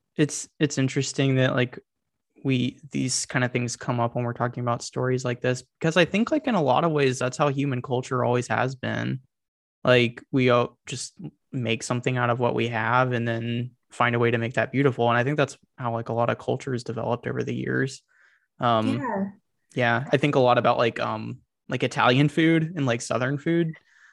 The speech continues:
Speaker 1: Um, you know, like, those were, like, cheap ingredients. Like, that's why a lot of those <laughs> dishes exist.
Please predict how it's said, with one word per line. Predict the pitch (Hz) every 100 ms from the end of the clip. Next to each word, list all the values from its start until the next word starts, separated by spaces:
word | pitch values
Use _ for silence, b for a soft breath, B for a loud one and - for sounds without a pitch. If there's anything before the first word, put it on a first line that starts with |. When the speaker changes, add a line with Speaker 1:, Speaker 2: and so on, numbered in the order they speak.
| b
Speaker 1:
Um, | 135 131 131 135 147 _ _
you | - 151
know, | 156 165 - 208
like, | 131 139 - - - _
those | 139 147
were, | 185
like, | 175 156
cheap | - 151 139
ingredients. | 127 135 139 131 120 120
Like, | 131 127
that's | 135 131
why | 120 123
a | 120
lot | 117 123
of | 123
those | 127 120
<laughs> | 143
dishes | 131 151 151
exist. | 135 - 147 135 135 -